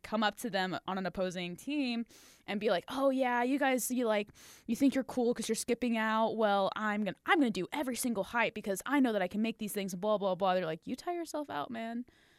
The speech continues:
and I'm gonna sit over, sit pretty over here and come in when it matters." And then they would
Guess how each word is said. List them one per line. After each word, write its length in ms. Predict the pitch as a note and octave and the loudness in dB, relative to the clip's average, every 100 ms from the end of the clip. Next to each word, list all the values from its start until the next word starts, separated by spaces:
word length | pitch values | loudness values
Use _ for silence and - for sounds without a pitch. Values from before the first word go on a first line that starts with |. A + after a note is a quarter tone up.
| - | -12
and 100 | G3+ | -4
I'm 80 | A#3 | 0
gonna 120 | C#4+ | 0
sit 160 | - C4+ | -2 -4
over, 160 | C4 - | -4 -6
sit 200 | - C#4 | -4 -2
pretty 220 | - C4+ | -2 -2
over 160 | A#3+ A#3 | -2 -2
here 400 | B3+ C4 G3 E3 - - - | -2 -2 -2 -6 -12 -18 -12
and 80 | - | -4
come 180 | A#3+ | 0
in 80 | A#3+ | 2
when 140 | A#3 - | 0 -2
it 60 | |
matters." 720 | G3+ G#3+ F3 D3 - - - - _ _ _ - | -2 -2 -2 -6 -10 -12 -14 -16 _ _ _ -2
And 160 | G#3+ | 2
then 80 | G#3+ | 4
they 140 | G#3+ G#3+ | 6 6
would 320 | G3+ F#3 | 6 4